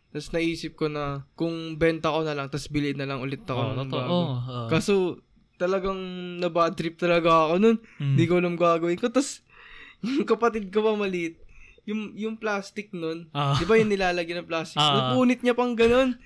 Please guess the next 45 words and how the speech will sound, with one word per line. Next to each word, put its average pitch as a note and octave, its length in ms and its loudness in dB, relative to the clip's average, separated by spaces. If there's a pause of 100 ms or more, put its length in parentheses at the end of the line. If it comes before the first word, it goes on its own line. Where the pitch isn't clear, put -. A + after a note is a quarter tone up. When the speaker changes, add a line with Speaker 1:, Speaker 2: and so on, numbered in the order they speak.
(420)
Speaker 1:
Kasi G#3 140 -6
Speaker 2:
So, G3 80 0
bali F#3 240 6
Speaker 1:
yung F#3 60 0
Speaker 2:
di F3+ 60 2
na E3+ 40 2
Speaker 1:
pala- E3+ 80 0
Speaker 2:
siya - 140 0
sealed D3+ 260 0
na D3 220 0
ano, C#3 160 -2
Speaker 1:
Hindi G3 100 -2
Speaker 2:
parang A#3 240 4
Speaker 1:
na. A#3 220 4
Kaya A#3 280 4 (180)
nabad A#3 360 -2
trip A3+ 240 -12
talaga A3+ 320 -8 (220)
ako G#3+ 140 -10
nun. B3 180 -14 (100)
Sobrang G#3 460 -6
bad G3+ 280 -2
trip C3 140 0
Speaker 2:
Ah. B2 140 0
Speaker 1:
ko G3 80 0
nun. G#3+ 200 -4 (500)
Sabi F3 300 0
ko, E3+ 200 -8
"Sige, G3 320 -6
bahala F3+ 560 -2
na. F#3+ 240 -10 (280)
Hahanap D3+ 440 -8
na D3+ 100 -4
lang D#3 160 -4
ako C#3+ 160 -6
ng D3 180 -6
pwedeng C#3 360 -6
pagbentahan C3+ 640 -6
Speaker 2:
Mm. C3 100 -10
Speaker 1:
nito." B2+ 320 0 (380)
Speaker 2:
Pero F#3 260 4
Speaker 1:
Palitan A3 140 2
ko D#3+ 100 -8
na E3 80 -2
Speaker 2:
binen-, E3 160 2